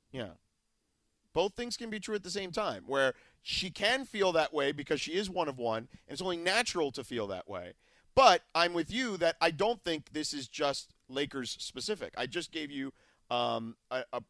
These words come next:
perfect example of the Yankees getting all that type of scrutiny in a very similar fashion, um, than the Lakers did, based on the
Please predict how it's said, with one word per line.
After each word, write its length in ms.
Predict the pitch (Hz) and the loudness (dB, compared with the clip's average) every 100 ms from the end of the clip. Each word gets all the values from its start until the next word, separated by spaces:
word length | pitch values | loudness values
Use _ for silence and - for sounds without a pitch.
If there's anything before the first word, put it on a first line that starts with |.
| _ | _
perfect 340 | 170 190 180 | -2 -2 -6
example 420 | 147 143 160 151 | -6 -4 -4 -2
of 100 | 127 | -4
the 80 | 120 | -2
Yankees 520 | 120 165 190 131 123 - - - | -2 -2 -4 -8 -8 -12 -12 -2
getting 180 | 147 147 | -2 2
all 240 | 160 214 | 4 6
that 220 | 196 156 - | 4 0 0
type 240 | 135 127 | -2 -2
of 100 | 123 | -8
scrutiny 480 | - 131 120 117 117 - _ | -8 -8 -8 -8 -10 -14 _
in 100 | 202 | 0
a 40 | 208 | 4
very 160 | 220 | 4
similar 480 | 196 - 254 233 190 | 4 2 2 2 2
fashion, 560 | 180 208 254 - 98 - _ _ _ - | 4 2 4 0 -2 -12 _ _ _ -4
um, 460 | 139 139 135 131 143 | 2 4 4 2 0
than 200 | 143 147 | 0 2
the 80 | 143 | 2
Lakers 460 | 139 131 127 117 | 2 0 -4 -6
did, 420 | 104 113 95 92 - _ _ _ - | -4 -4 -4 -6 -10 _ _ _ -2
based 320 | 175 180 - | 0 0 2
on 480 | 160 143 139 135 120 _ _ _ _ _ _ | 2 4 2 -2 -12 _ _ _ _ _ _
the 500 | 131 143 135 127 | -4 -2 -2 -4